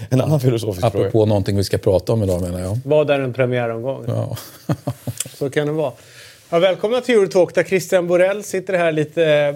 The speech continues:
Speaker 3: eh, ägg-, äggstinn efter
Speaker 2: <laughs>
Speaker 3: påskens, eh, bravader.
Speaker 2: Ja, faktiskt inte.
Speaker 3: Nej.
Speaker 2: Jag, jag skulle nog vilja säga att jag bara åt ett ägg, eller var det två?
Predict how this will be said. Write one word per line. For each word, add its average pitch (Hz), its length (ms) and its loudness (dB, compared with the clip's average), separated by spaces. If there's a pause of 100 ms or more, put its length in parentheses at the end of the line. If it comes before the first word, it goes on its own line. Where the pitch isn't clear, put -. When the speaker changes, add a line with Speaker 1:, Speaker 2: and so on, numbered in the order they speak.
(100)
Speaker 3:
eh, 147 800 -4
ägg-, 139 440 0 (560)
äggstinn 160 960 -2
efter 147 840 0
Speaker 2:
<laughs> - 120 -14
Speaker 3:
påskens, 151 800 -2
eh, 135 180 0
bravader. 131 220 -2
Speaker 2:
Ja, 127 60 -2
faktiskt 120 260 -4
inte. 160 600 2
Speaker 3:
Nej. 175 180 -4 (200)
Speaker 2:
Jag, 160 240 2 (220)
jag 147 100 -4
skulle 185 160 -4
nog 175 100 -2
vilja 151 160 -2
säga 147 220 2
att 120 120 -2
jag 135 200 2 (800)
bara 127 500 2
åt 113 520 -2 (2250)
ett - 380 -2
ägg, 101 240 -6
eller 104 120 0
var 104 140 2
det 170 80 -2
två? - 400 -6